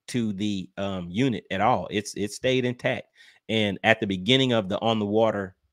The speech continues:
video today, and actually it's in the member section now, so you can go in there and take a look at it. That is one of the things that I checked. I was thinking, well, I saw immediately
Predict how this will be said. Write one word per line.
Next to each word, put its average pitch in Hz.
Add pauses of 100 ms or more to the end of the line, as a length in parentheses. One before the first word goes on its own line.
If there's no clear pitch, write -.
(320)
video 110
today, 113
and 101
actually 113
it's -
in 156
the 98
member 98
section 92
now, 98
so -
you 120
can 110
go 104
in 98
there 90
and 90
take 104
a 87
look 117
at 90
it. - (260)
That 113
is 120
one 110
of 101
the 95
things 107
that 92
I 76
checked. -
I 107
was 98
thinking, 131 (160)
well, 107
I 107
saw 147
immediately 120